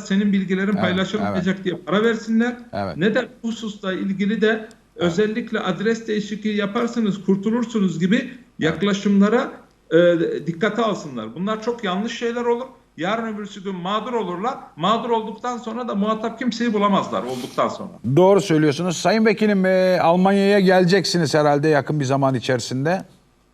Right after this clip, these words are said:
Speaker 1: Evet.
Speaker 2: O zaman geldiğinizde, e, sizi programa alırız inşallah. Daha geniş bir şekilde konuşuruz. E, zaten haber saatimiz yarım saat, e, e, yirmi dakikasını size ayırmış olduk.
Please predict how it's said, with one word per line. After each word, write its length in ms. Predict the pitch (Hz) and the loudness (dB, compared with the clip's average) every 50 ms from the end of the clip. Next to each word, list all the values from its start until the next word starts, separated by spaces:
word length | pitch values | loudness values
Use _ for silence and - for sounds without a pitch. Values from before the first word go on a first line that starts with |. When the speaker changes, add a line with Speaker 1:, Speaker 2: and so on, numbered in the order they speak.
| _ | _
Speaker 1:
Evet. 320 | - 160 160 147 120 - - - _ _ _ _ _ _ _ _ _ _ _ _ _ - | -2 0 0 0 -2 -4 -8 -16 _ _ _ _ _ _ _ _ _ _ _ _ _ -2
Speaker 2:
O 120 | 143 151 | 0 2
zaman 320 | 147 170 196 196 208 208 190 | 4 4 4 4 4 4 4
geldiğinizde, 800 | 180 180 185 190 175 190 196 190 175 156 147 190 208 208 185 - - | 4 4 4 4 4 4 4 2 2 2 2 4 4 4 4 2 0
e, 140 | 156 151 | 0 0
sizi 440 | 131 - - 160 147 156 185 185 156 | -2 -2 -2 -2 0 0 0 0 0
programa 460 | - 165 170 165 160 156 151 160 165 | 0 2 2 4 4 4 4 4 4
alırız 400 | 160 143 147 143 139 139 139 127 | 4 4 4 2 0 0 -2 -2
inşallah. 440 | 139 135 110 135 131 147 156 151 135 | -4 -2 -2 -2 0 0 0 0 2
Daha 200 | 139 131 139 151 | 2 2 2 2
geniş 360 | 156 139 139 139 127 - - | 2 0 0 0 -2 -4 -6
bir 60 | - 120 | -6 -4
şekilde 400 | - 131 113 - 139 127 135 127 | -4 -4 -4 -4 -4 -2 -4 -4
konuşuruz. 600 | 131 - 139 139 123 - 147 151 165 143 - - - _ _ _ _ _ | -2 -4 -4 -4 -4 -4 -4 -4 -6 -6 -8 -12 -20 _ _ _ _ _
E, 200 | - 123 135 135 | -4 -2 -2 0
zaten 420 | 139 139 156 156 - - 160 165 151 | 0 2 2 2 2 0 0 0 2
haber 320 | 143 135 139 147 151 147 | 2 2 2 2 2 0
saatimiz 560 | 143 - 156 151 143 - 147 156 156 147 135 | 2 2 2 2 2 0 -2 -2 -2 -2 0
yarım 260 | 135 139 143 156 165 143 | 2 2 2 2 0 0
saat, 360 | - 151 156 160 156 - - | 0 0 2 0 0 -2 -4
e, 40 | 135 | -2
e, 420 | 139 139 139 135 135 135 123 107 123 131 123 110 98 95 87 92 113 - - 107 | 0 0 0 0 0 -2 -2 -4 -4 -4 -4 -4 -4 -6 -6 -8 -10 -8 -8 -6
yirmi 500 | 120 117 107 113 117 127 156 180 180 175 | -6 -4 -4 -4 0 2 2 2 4 4
dakikasını 460 | 175 143 - - 131 - 151 160 147 | 2 2 0 0 -2 -2 -2 -4 -6
size 160 | 131 - 147 | -4 -2 0
ayırmış 380 | 135 127 120 113 117 113 101 - | 0 0 0 -2 -4 -6 -6 -6
olduk. 340 | 113 113 113 131 143 - | -8 -6 -8 -8 -10 -12